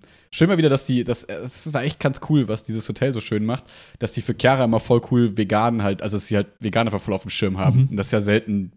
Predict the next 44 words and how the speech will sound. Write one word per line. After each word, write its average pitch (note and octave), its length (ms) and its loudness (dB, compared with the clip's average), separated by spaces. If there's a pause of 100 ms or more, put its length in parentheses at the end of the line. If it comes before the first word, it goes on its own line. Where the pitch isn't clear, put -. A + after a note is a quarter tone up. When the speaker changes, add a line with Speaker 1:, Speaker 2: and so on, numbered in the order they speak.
Speaker 1:
also G2+ 200 -4
ist - 100 -6
ja G2 60 0
nicht G2+ 180 -4
unbedingt G2+ 240 -6
immer G#2 240 0
so, G2 380 -2 (480)
äh, F2+ 340 -2 (320)
Stand G2+ 260 -2
der F#2+ 100 2
Dinge. F#2+ 300 0
Das - 240 -8
ist G2 80 -10
irgendwie F2 200 -4
ganz, - 320 -10
ganz, - 240 -10
ganz - 160 -12 (100)
cool G#2 80 -2
gewesen. F2+ 520 -4
So. D3 140 -14 (460)
Ja. G#2 80 -14
Speaker 2:
Mega B2 300 4 (100)
cool, B2 180 6 (320)
ja. B2 160 0 (1400)
Weil A#2 220 6 (120)
irgendwie C3 260 4
Speaker 1:
Ich C3 80 4
hab A#2+ 40 0
Speaker 2:
in - 40 0
meinem B2 140 4
Kopf D3 180 2
Speaker 1:
ja. G2+ 60 -4
Speaker 2:
so A#2+ 380 4
Wellness-Hotels C3 840 0 (260)
in A#2+ 140 0
Deutschland C3 400 4
vor - 220 -4
allem C3 260 2 (360)
sind B2+ 200 -2
für - 140 -4
mich B2+ 180 2
immer A#2+ 160 2
noch A2+ 140 2
sehr A2+ 540 2